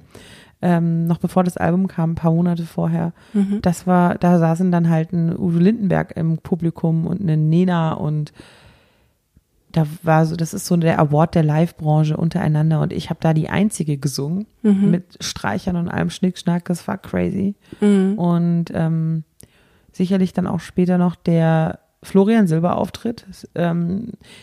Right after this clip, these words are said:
Speaker 1: im, hieß es, ja, Schlagerboom, meine
Speaker 2: Mhm.
Speaker 1: allererste T-V-Performance mit die einzige.
Speaker 2: Mhm.
Speaker 1: Das schlimmste Panikattacke, die ich, glaub ich, jemals hatte, live auf einer Bühne, aber kein Mensch kann's, sieht's mir an, was
Speaker 2: Mhm.
Speaker 1: echt crazy ist.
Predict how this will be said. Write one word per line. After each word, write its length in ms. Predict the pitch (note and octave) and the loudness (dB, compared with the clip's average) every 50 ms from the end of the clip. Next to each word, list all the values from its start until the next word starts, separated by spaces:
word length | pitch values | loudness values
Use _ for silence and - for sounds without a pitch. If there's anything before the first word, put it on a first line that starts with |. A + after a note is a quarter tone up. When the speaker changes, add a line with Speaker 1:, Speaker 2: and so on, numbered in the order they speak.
| _ _ _ - | _ _ _ -10
Speaker 1:
im, 640 | - F3 E3+ E3 E3 - G3 G#3+ - - A#3 G3 G3 - | -6 -6 -4 -4 -4 -6 -6 -8 -8 -10 -10 -12 -14 -12
hieß 300 | - - G3 F#3+ - - | -10 -8 -8 -8 -10 -12
es, 140 | - - - | -16 -10 -6
ja, 140 | G#3+ F3 E3 | -4 -4 -4
Schlagerboom, 600 | E3 - F#3+ F#3+ F#3+ F3 E3 D3+ D3 D#3 D3+ D3 D#3 - | -2 0 0 2 2 2 2 2 2 0 0 0 -2 -2
meine 200 | - E3 D#3+ - | 2 2 4 4
Speaker 2:
Mhm. 60 | G3+ G3 | 4 2
Speaker 1:
allererste 580 | - F3+ F#3+ G3 - - F#3 F3+ - - F3 | 2 2 2 0 0 0 -2 -2 -4 -6 -6
T-V-Performance 880 | - - E3+ - F3 F3 F3+ - G#3 - - G#3 G3+ G#3 A3 A3 - - | -6 -8 -4 -2 -2 0 0 -2 -4 -2 0 0 2 2 0 -2 -2 -4
mit 120 | G3 F#3 - | -6 -8 -6
die 100 | G#3+ - | -6 -6
einzige. 500 | G3+ F#3 G3 - - G#3+ G#3 A3+ B3 B3+ - _ _ _ - - | -4 -4 -4 -4 -4 -6 -6 -6 -6 -8 -10 _ _ _ -12 -8
Speaker 2:
Mhm. 280 | G#3+ G#3+ G3+ G#3+ A#3 B3 _ _ _ _ _ _ _ _ _ _ _ _ _ _ _ _ | -6 -6 -4 -6 -6 -8 _ _ _ _ _ _ _ _ _ _ _ _ _ _ _ _
Speaker 1:
Das 120 | - G3 | -12 -4
schlimmste 300 | - - G#3+ A3 - - | 0 2 2 2 0 -2
Panikattacke, 540 | - - G3+ G3 G#3 G3+ G#3 F#3+ G3 F#3 F3+ | -2 2 2 2 2 2 0 0 0 0 0
die 60 | E3+ | -2
ich, 80 | F3 - | -2 0
glaub 140 | - F3+ F3 | 2 2 2
ich, 60 | E3 | 2
jemals 320 | F3 F3 F3 F3+ - - | 0 0 0 -2 -2 -4
hatte, 200 | - E3+ - - | -6 -4 -2 -2
live 340 | G3 E3+ D#3 D3+ F3 G#3 - | -2 0 0 0 0 0 -2
auf 140 | - - - | -6 -4 -2
einer 80 | F#3+ E3+ | -2 0
Bühne, 360 | D#3 - G3 G#3 A#3 A#3+ - | 0 0 0 2 0 0 -2
aber 180 | - D#3+ E3+ | -2 -2 -2
kein 340 | E3 - E3+ F3 F3+ F#3+ G3+ | -4 -2 -2 0 0 2 2
Mensch 260 | F#3+ F#3+ G3+ G3+ - | 2 2 0 -2 -4
kann's, 240 | - G3 F#3+ F#3 - - | -2 0 0 0 0 -4
sieht's 380 | - F3+ E3 F#3 G3 - - - | -4 -2 0 0 0 0 2 2
mir 160 | F#3+ F3+ - | 2 2 2
an, 200 | - E3 G3+ B3+ E4 - | 0 -2 -4 -4 -6 -6
was 220 | - G3 G3+ G3+ | -2 0 2 2
Speaker 2:
Mhm. 60 | F#3+ | 2
Speaker 1:
echt 180 | F#3+ F#3+ F#3+ G3 | 0 0 -2 -2
crazy 320 | G#3 F3+ E3 E3+ F3 F#3+ A3 | -2 -2 0 0 0 0 -2
ist. 260 | A#3+ B3 B3+ - _ | -4 -6 -8 -12 _